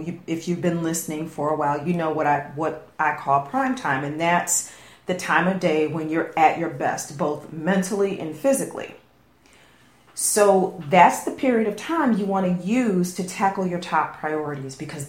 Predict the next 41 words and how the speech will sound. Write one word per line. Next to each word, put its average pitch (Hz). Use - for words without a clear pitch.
that's 156
when 160
you're 151
at 143
your 147
best. 139
You 147
don't 156
wanna 151
be 143
in 139
email, 240
you 185
don't 156
wanna 156
be 151
making 143
phone 156
calls. -
You 175
wanna 202
be 202
tackling 165
those 147
top 139
priority 139
tasks 190
during 170
that 143
time. -
So -
while 180
you're 202
in 196
your 226
prime 254
time, 269
turn 262
off 262
the 240
tech. -